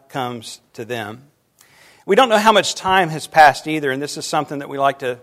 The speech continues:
we like to wonder about. The text doesn't tell us. Some think that this all happened very quickly, maybe even the same day, uh, as the sixth day of creation or a few days after. Some think that some time had passed.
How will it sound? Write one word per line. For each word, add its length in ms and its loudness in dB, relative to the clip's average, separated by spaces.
we 140 -6
like 180 0
to 80 -4
wonder 360 2
about. 360 0
The 80 -18
text 320 -4
doesn't 240 -8
tell 220 -4
us. 340 -16
Some 260 0
think 260 -6
that 100 -10
this 160 -10
all 120 4
happened 360 2
very 180 0
quickly, 420 -8
maybe 260 -6
even 260 -8
the 60 -10
same 320 -6
day, 400 2
uh, 340 -6
as 300 -6
the 80 -18
sixth 300 -16
day 160 -6
of 100 -16
creation 580 -8
or 240 -12
a 100 -18
few 180 -12
days 320 -6
after. 300 -4
Some 260 -6
think 280 -12
that 120 -16
some 220 -10
time 340 -8
had 160 -18
passed. 500 -10